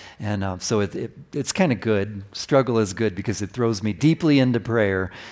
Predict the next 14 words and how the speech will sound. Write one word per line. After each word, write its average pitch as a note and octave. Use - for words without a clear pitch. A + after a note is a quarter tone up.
And A2+
I A2+
ask A2+
God, G#2
"What A#2+
do C#3
you C#3
wanna A#2+
do? F2+
What G2
do A2+
you A#2
wanna A#2+
say G2